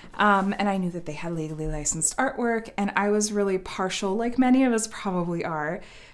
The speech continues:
to that starry night style and how beautifully that lends itself to diamond painting. So I had gone on the Dreamer Designs website, and,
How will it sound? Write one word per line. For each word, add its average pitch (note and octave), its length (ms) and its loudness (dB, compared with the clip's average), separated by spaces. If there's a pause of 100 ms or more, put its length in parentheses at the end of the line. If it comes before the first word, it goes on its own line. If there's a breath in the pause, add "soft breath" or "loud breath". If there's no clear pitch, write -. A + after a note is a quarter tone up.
to A3+ 160 2
that F#3 220 2
starry F3+ 760 2
night D3 760 -2 (200)
style C#3+ 800 0 (400 loud breath)
and G3 180 2
how G3 240 0
beautifully F3 460 0
that E3+ 220 -2
lends E3 260 -2
itself D#3+ 600 -2
to D3+ 600 -4
diamond D4+ 380 4
painting. - 500 -6 (520 loud breath)
So G#3+ 220 4
I - 80 2
had A3 160 -2
gone A3 160 2
on A#3 100 4
the B3 80 6
Dreamer G#3+ 320 4
Designs F3+ 440 -2
website, C#4 800 0
and, G3 760 0